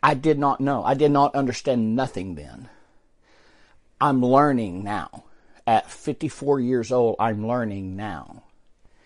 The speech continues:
And, and I'm so interested in it because if I, if you, if, the information I share with you,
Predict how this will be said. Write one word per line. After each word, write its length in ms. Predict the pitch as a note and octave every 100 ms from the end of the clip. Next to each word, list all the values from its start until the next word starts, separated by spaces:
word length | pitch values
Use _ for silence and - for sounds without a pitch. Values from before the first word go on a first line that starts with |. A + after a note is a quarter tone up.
| _ - - -
And, 300 | C#3 A#2+ A#2
and 100 | C3 A#2+
I'm 100 | A2+
so 600 | - D3+ D#3+ F3 E3 - -
interested 580 | D3+ E3+ C#3 - G#2 F#2
in 180 | E2 D#2
it 120 | - _ _ _ - -
because 480 | C#3 C#3+ B2+ A#2 -
if 180 | C#3
I, 200 | C3+ D#3 -
if 240 | C3 -
you, 360 | D3 F3+ E3 - _ _ _ _ _ -
if, 100 | - - C3
the 220 | B2+ A#2+ C#3
information 580 | F3+ F#3 D#3+ D3 - B2
I 80 |
share 420 | G#2 - A2 G#2+ B2
with 280 | D#3 -
you, 320 | E3 E3 E3+